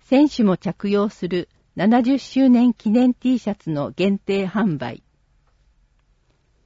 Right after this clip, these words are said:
キューアールコード、市ホームページ。詳しくは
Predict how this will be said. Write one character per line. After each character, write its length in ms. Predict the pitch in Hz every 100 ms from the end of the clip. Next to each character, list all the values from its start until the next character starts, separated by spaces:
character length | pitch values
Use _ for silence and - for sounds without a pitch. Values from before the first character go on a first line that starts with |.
| _ _ _ _ _ _ _
キ 120 | -
ュ 160 | 269 277
ー 120 | 269
ア 40 | 269
ー 40 |
ル 120 | 269
コ 240 | - 262 226
ー 40 |
ド、 260 | 160 127 - _ _ _ _
市 340 | _ - 240
ホ 240 | 196 - 190
ー 20 |
ム 140 | 196 196
ペ 260 | 202 180
ー 60 | 160
ジ。 240 | - 104 _ _ _ _ _ _ _ _ _ _
詳 240 | - 240 277
し 160 | - -
く 140 | 202
は 220 | 165 135